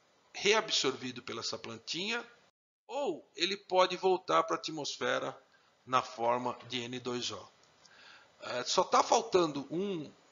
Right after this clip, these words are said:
elemento aqui na, na, no nosso ciclo, que é como que eu transformo esse N dois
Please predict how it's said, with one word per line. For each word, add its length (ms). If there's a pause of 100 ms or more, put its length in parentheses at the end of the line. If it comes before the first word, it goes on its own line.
(120)
elemento 720
aqui 300
na, 180
na, 220 (200)
no 140
nosso 320
ciclo, 580
que 160
é 80
como 540
que 100
eu 60
transformo 760
esse 280
N 180
dois 500